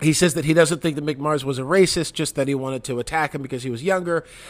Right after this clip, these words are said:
better looking and a better guitarist. But then he, he says that, uh, y-, you know, uh, Mick, uh, has a great tone and a good rhythm. He probably, uh, he's probably what they needed to bring. Uh, they would have been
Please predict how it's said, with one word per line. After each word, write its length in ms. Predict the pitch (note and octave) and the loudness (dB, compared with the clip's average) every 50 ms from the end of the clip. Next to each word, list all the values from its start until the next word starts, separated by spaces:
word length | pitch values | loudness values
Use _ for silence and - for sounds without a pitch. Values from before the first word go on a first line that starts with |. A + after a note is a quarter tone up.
| - - | -10 2
better 200 | - E3+ E3+ E3+ | 4 4 6 6
looking 260 | E3 E3 D3+ - D3+ C#3+ | 4 2 2 0 -2 -2
and 100 | C#3 C3+ | -2 -4
a 40 | |
better 240 | B2+ C3 C3+ B2+ B2+ | -2 -2 -2 -2 -4
guitarist. 460 | A#2+ A#2+ - E3 F3 E3 C3 A2+ - - | -6 -6 -4 0 0 0 0 -2 -4 -8
But 120 | C#3 B2+ | -6 -2
then 140 | F3 E3+ E3+ | 0 0 2
he, 220 | E3 D#3 D3+ C#3+ - - - - - - | 2 0 0 0 -2 -8 -20 -20 -20 -8
he 140 | - E3+ D#3 | -4 -4 -2
says 300 | - - D#3 C#3+ B2+ - | 0 0 -2 -2 -2 -2
that, 320 | C#3 C3 B2+ B2 - - | -2 -4 -4 -4 -4 -4
uh, 320 | C3 B2 A#2+ A#2+ A#2 A#2 - - | -2 0 0 0 -2 -4 -6 -8
y-, 120 | - - - - | -14 -18 -12 -6
you 220 | D3+ D3+ D3 C3+ | -2 -2 0 0
know, 240 | B2 A#2 A#2 A2+ - - - - - - - | 0 -2 -2 -4 -6 -10 -16 -20 -20 -10 -6
uh, 160 | A2 A#2 A#2+ | -4 -4 -2
Mick, 460 | B2+ C#3 D#3 E3+ E3+ E3+ E3+ - - | -2 0 2 2 2 2 0 -2 0
uh, 200 | D3+ C#3 C3+ C3 | 0 2 2 2
has 200 | C3 D3 D3+ C#3+ | 2 0 0 0
a 60 | D3+ C#3 | -2 -2
great 260 | C#3 D3+ D#3+ D#3+ - | -2 -2 -2 -2 -6
tone 400 | - - D3 D3 D3 C#3+ C#3+ D3 | -4 -2 -2 0 0 -2 -4 -6
and 140 | C#3+ C#3 B2+ | -6 -8 -8
a 60 | A#2+ | -6
good 240 | A#2 C3+ D#3 E3 D3 | -4 -2 -2 -2 -2
rhythm. 460 | B2+ C#3 D3+ D3+ C#3+ D3 D3 C#3+ C#3+ | 0 2 4 4 4 4 0 0 -2
He 80 | C#3+ | -4
probably, 640 | B2+ - - D3 D3 C#3+ C3 C3+ C#3 C3+ C3 B2+ A#2+ - - - - - - - | -6 -4 -2 0 0 0 0 0 0 0 0 -2 -4 -6 -14 -20 -20 -20 -20 -12
uh, 560 | - - A#2+ A#2+ A#2+ B2 A#2+ A#2 A2+ A2+ B2+ A#2+ - - _ _ _ _ _ | -6 -4 -2 0 0 0 0 0 0 -2 -2 -6 -10 -16 _ _ _ _ _
he's 240 | C3 C3+ C3+ - - | -10 -8 -8 -8 -2
probably 320 | - D#3+ D3 C3+ C#3 C3 | 0 0 2 2 2 2
what 240 | B2+ C3+ C#3+ C#3+ D3 | 2 2 0 0 0
they 140 | C#3+ C#3 C#3 | 0 0 0
needed 260 | C#3 C#3 C#3 C3 - | 0 -2 -2 -2 -4
to 100 | C3 A#2+ | -8 -6
bring. 420 | A2+ C3 C#3 C#3+ C#3 C3+ C3+ C3+ | -4 -2 0 0 0 0 -2 -4
Uh, 240 | C3 B2 B2 A#2+ A#2 | -2 0 0 0 0
they 180 | A2 A#2 B2+ B2+ | -2 -2 -2 -2
would 180 | B2 C3+ B2+ | 0 0 0
have 340 | B2+ B2 A2+ - - _ _ | -2 -4 -6 -10 -18 _ _
been 360 | - C3+ B2+ B2+ B2 A#2+ G#2+ | -4 -2 -2 -2 -6 -8 -10